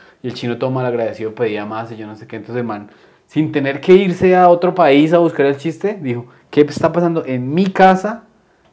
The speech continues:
que es gracioso?". Lo mismo que es, lo mismo que está haciendo usted, ¿no? Como mirando ahí por la ventana y dijo, "Esta chica creo que no es de mi cultura, creo que no es de aquí. Entonces, ¿cómo me levantaría yo a una persona indígena?".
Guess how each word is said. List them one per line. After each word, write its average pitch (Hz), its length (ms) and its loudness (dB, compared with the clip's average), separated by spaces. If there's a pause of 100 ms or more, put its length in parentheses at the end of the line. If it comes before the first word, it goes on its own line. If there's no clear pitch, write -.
(120)
que 139 140 -2
es 123 80 -2
gracioso?". 127 540 -4 (760)
Lo 127 80 -4
mismo 139 260 0
que 151 80 -4
es, - 180 -8
lo 135 80 -10
mismo 123 220 -8
que 135 80 -10
está 131 140 -10
haciendo 117 220 -10
usted, 120 240 -12
¿no? 107 140 -16 (120)
Como 110 380 -12 (500)
mirando 117 260 -8
ahí 120 80 -6
por 127 100 -10
la 131 60 -6
ventana 107 400 -10
y 110 60 -14
dijo, 107 140 -18 (440)
"Esta - 340 -10
chica 151 440 -6 (880)
creo 123 220 0
que 143 100 -4
no 120 120 -2
es 110 140 -2
de 120 80 -2
mi 131 140 0
cultura, 131 380 -4
creo 131 160 2
que 151 100 2
no 156 80 6
es 147 100 2
de 156 80 8
aquí. 185 540 0 (440)
Entonces, 127 460 -8
¿cómo 147 280 -2
me 160 100 -2
levantaría 120 640 -2
yo 135 400 -6 (400)
a 110 80 -8
una 117 260 -6
persona 110 300 -8
indígena?". 127 540 -12